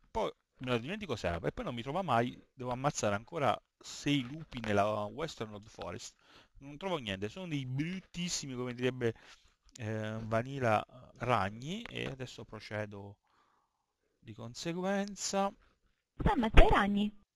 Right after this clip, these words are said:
Speaker 1: Eh, qua ci sono sempre ragni. I ragni sono di Lotro, sono l'equivalente
Speaker 2: Lo so
Speaker 1: dei,
Speaker 2: che lì ci
Speaker 1: eh, dei Murloc di
Speaker 2: Io
Speaker 1: World
Speaker 2: li
Speaker 1: of
Speaker 2: odio i
Speaker 1: Warcraft.
Speaker 2: ragni.
Speaker 1: Cioè, c'è un ragno di, <laughs> per ogni livello, come a World of Warcraft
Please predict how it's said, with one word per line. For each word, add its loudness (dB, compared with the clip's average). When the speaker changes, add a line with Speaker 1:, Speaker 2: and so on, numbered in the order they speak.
Speaker 1:
Eh, -4
qua -4
ci -8
sono -6
sempre 6
ragni. 2
I 6
ragni 10
sono -12
di -8
Lotro, -8
sono -16
l'equivalente 4
Speaker 2:
Lo 4
so 4
Speaker 1:
dei, -
Speaker 2:
che 0
lì 2
ci -4
Speaker 1:
eh, -4
dei 10
Murloc -6
di -6
Speaker 2:
Io 6
Speaker 1:
World 4
Speaker 2:
li 6
Speaker 1:
of 4
Speaker 2:
odio 2
i 2
Speaker 1:
Warcraft. -
Speaker 2:
ragni. -2
Speaker 1:
Cioè, -4
c'è -10
un -6
ragno 12
di, -6
<laughs> -2
per 8
ogni -2
livello, 6
come -2
a 2
World -6
of -6
Warcraft -6